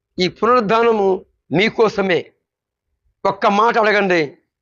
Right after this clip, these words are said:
"ఓ దేవుడా, ఓ సృష్టికర్త, మమ్మల్ని దర్శించవా?"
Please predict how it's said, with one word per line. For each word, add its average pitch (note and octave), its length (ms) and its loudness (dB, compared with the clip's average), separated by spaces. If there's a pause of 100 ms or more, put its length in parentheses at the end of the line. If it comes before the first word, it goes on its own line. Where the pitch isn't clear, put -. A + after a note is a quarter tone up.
(120)
"ఓ B3+ 260 4
దేవుడా, F#3 720 2 (440)
ఓ G#3+ 120 4
సృష్టికర్త, - 640 -2 (1400)
మమ్మల్ని G3+ 380 2
దర్శించవా?" F#3+ 840 0